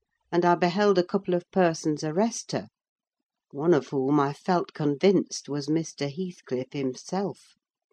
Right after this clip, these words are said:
Cathy had been caught in the fact of plundering,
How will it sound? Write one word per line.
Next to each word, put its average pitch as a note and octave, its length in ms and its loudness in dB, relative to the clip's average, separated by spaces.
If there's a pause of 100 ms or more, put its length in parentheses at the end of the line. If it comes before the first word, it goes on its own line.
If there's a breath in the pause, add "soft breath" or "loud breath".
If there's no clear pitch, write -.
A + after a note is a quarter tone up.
(680)
Cathy F#3 380 2
had E3 180 2
been D#3+ 220 4
caught F3 520 4
in D3 140 4
the C#3 100 0
fact - 460 -2
of C3 180 -10
plundering, D3 760 4